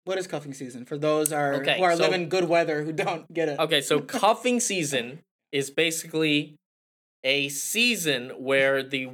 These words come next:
Speaker 1: You are cuffed. <laughs>
Speaker 2: <laughs>
Speaker 1: Dumbass. <laughs>
Speaker 2: where the temperature starts getting colder,
Speaker 1: Yep.
Speaker 2: where people are less likely to be out and active,
Speaker 1: Yep.
Speaker 2: where they find a mate to basically have sex with, watch Netflix movies with,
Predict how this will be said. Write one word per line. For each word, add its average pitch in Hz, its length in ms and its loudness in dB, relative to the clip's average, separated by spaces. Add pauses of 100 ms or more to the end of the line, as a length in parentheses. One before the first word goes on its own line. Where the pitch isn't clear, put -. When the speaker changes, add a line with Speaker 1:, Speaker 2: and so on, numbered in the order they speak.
Speaker 1:
You 208 180 0
are 190 160 4
cuffed. 170 380 -2
<laughs> 165 420 -2
Speaker 2:
<laughs> - 180 -6
Speaker 1:
Dumbass. 185 880 0 (540)
<laughs> - 20 -
Speaker 2:
where 175 180 6
the 180 120 6
temperature 247 640 2
starts 196 480 2
getting 175 320 2
colder, 175 800 2
Speaker 1:
Yep. 139 100 -14 (320)
Speaker 2:
where 156 180 4
people 202 480 0
are 165 280 4
less 160 460 0
likely 165 380 2
to 147 100 0
be 139 380 -6
out 135 320 0
and 127 160 -6
active, 143 720 0
Speaker 1:
Yep. 127 200 -14 (200)
Speaker 2:
where 139 440 4
they 139 180 0
find 175 440 0
a 160 60 2
mate 151 460 0 (100)
to 135 280 -2
basically 147 480 0
have 139 240 -2
sex 180 400 -2
with, 160 240 -4
watch 143 300 0
Netflix 151 500 -4
movies 139 420 -2
with, 131 360 -2